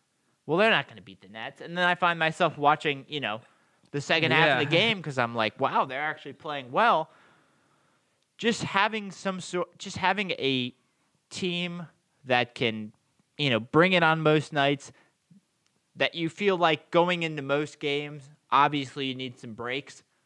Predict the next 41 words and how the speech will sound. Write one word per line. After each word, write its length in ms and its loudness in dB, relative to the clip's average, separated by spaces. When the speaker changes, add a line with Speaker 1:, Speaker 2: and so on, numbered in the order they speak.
Speaker 1:
but 220 -4
can 180 -10
win 140 -4
a 60 0
lot 240 2
of 100 -4
games. 360 -4
You 80 -8
know, 140 -6
if, 240 -6
if 140 -18
they 120 -2
beat 240 -6
the 40 -12
Bucks 420 -2
one 240 -8
of 120 -16
two 160 -16
games, 400 -10
I'm 60 -12
not 120 0
gonna 140 -6
be, 220 -4
like, 300 -8
super 420 -8
surprised. 560 -12
I'm 80 -10
gonna 120 -8
be 140 -6
happy 600 -2
and 80 -14
at 80 -8
least 140 4
Speaker 2:
Yeah. 120 4
Speaker 1:
a 20 -6
little 240 2
surprised, 640 -2
but 100 -8
not 260 0
super 380 -4
surprised. 580 -2